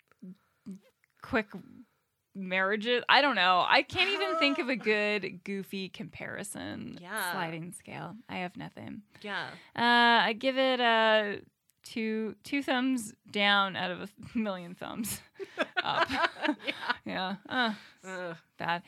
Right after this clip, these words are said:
Speaker 1: It's on Crave. If you're in Canada, you can watch it for free. I don't recommend it.
Speaker 2: Yeah,
Speaker 1: Just watch
Speaker 2: you got
Speaker 1: the
Speaker 2: better
Speaker 1: trailer.
Speaker 2: stuff to do
Speaker 1: You're
Speaker 2: with your
Speaker 1: fine.
Speaker 2: time.
Speaker 1: Yeah,
Speaker 2: Watch
Speaker 1: like,
Speaker 2: Raising
Speaker 1: listen
Speaker 2: Arizona.
Speaker 1: Yeah.
Speaker 2: I really like Raising
Speaker 1: <laughs>
Speaker 2: Arizona. I haven't watched it in a few years, so maybe I, maybe I've got the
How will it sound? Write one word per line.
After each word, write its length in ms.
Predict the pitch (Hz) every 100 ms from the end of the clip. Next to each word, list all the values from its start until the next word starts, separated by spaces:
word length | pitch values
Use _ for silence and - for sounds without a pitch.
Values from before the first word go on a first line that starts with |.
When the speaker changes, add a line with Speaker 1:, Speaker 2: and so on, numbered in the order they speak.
| - -
Speaker 1:
It's 100 | 427
on 180 | 415 381
Crave. 580 | - 214 220 220 208 - -
If 80 | 277
you're 120 | 240
in 120 | 294
Canada, 540 | 262 240 214 214 196
you 60 | 202
can 160 | 214 208
watch 200 | 226 214
it 80 | 233
for 120 | 220
free. 420 | - 196 190 196
I 40 | -
don't 80 | 427
recommend 440 | 269 220 202 196 196
it. 220 | 190 - - 220
Speaker 2:
Yeah, 440 | 240 233 233 233
Speaker 1:
Just 80 | 240
watch 180 | 339 -
Speaker 2:
you 40 |
got 80 | 339
Speaker 1:
the 40 | 214
Speaker 2:
better 100 | 208 196
Speaker 1:
trailer. 160 | 202
Speaker 2:
stuff 120 | 190
to 60 | 214
do 60 | 196
Speaker 1:
You're 80 | 196
Speaker 2:
with 100 | 202
your 80 | 202
Speaker 1:
fine. 320 | 202 202 196
Speaker 2:
time. 200 | 196 294
Speaker 1:
Yeah, 220 | 370 339
Speaker 2:
Watch 180 | 320 508
Speaker 1:
like, 80 | 381
Speaker 2:
Raising 220 | 466 480
Speaker 1:
listen 20 | 480 453
Speaker 2:
Arizona. 580 | 349 214 247 175 160 156
Speaker 1:
Yeah. 260 | 415 370 269 -
Speaker 2:
I 160 | 392 294
really 280 | 185 262 240
like 240 | 208 269
Raising 260 | 190 151 151
Speaker 1:
<laughs> 60 | 160
Speaker 2:
Arizona. 420 | - 160 156 147 - - 440
I 60 | 269
haven't 340 | 349 453 508 392
watched 260 | 392 427 415
it 120 | 392
in 60 |
a 40 | 370
few 180 | 320 339
years, 360 | 320 254 170
so 140 | 202 196
maybe 340 | 202 262 359
I, 240 | 349 330 311 208
maybe 260 | 214 233 277
I've 160 | 277 269
got 220 | 277 -
the 640 | 247 226 220 214 202 196